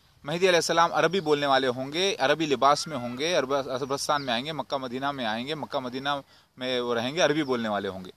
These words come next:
جبکہ ایسا نہیں ہے۔ ان کی شباہت نبی کی طرح ہوگی سمجھ رہے ہیں، جبکہ ان کی شباہت نبی کی طرح نہیں ہوگی۔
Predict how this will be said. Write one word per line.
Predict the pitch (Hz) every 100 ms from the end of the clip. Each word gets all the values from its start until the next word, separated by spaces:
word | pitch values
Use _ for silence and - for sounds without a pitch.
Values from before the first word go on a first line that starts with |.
| _ -
جبکہ | 160 -
ایسا | 151 - 131
نہیں | 104 113
ہے۔ | 90 - _ - _ _ _
ان | 165
کی | 165
شباہت | 175 165 170 175
نبی | 165 160 196
کی | 180
طرح | 185
ہوگی | 156 147
سمجھ | 139 151 135
رہے | 151
ہیں، | 151
جبکہ | 151 175
ان | 156
کی | 143
شباہت | 131 120 123
نبی | 123 117 120
کی | 120
طرح | 113 113
نہیں | 113 107 107
ہوگی۔ | 92 92